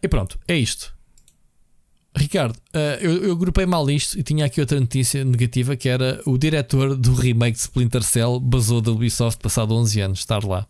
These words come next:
Ou seja, as coisas na Ubisoft continuam a correr assim, ah, ah, a patinar, quer dizer, jogos novos de Splinter Cell, esquece lá isso. Pronto, ainda temos um remake, ok? Remakezinho do primeiro Spl-, ok, nada,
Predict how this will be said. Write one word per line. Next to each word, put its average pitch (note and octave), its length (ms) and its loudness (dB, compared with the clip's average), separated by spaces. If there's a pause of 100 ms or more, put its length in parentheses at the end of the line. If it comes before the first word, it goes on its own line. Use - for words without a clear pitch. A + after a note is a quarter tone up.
(100)
Ou C#3+ 100 0
seja, F#2 320 -2 (540)
as - 100 -8
coisas D3+ 480 0 (340)
na C3+ 120 2
Ubisoft C#3+ 400 0
continuam C#3+ 520 0
a C3 120 0
correr C3 320 -2
assim, A#2+ 420 0
ah, A2 520 0 (1000)
ah, A#2+ 640 -4
a - 20 2
patinar, B2 580 0
quer - 60 -12
dizer, G#2 180 -6 (540)
jogos C#3+ 360 0
novos D#3+ 240 0
de - 60 0
Splinter D3+ 340 0
Cell, G3 200 2
esquece B2 440 -2
lá A#2 80 0
isso. G#2 280 -4
Pronto, - 300 -8
ainda A2+ 180 0
temos C#3 280 2
um D#3+ 80 4
remake, D#3 580 0 (200)
ok? D3 420 -2 (140)
Remakezinho C#3 800 0
do B2+ 80 -2
primeiro B2+ 300 2
Spl-, - 200 -6
ok, A2+ 340 -4 (260)
nada, A#2+ 280 0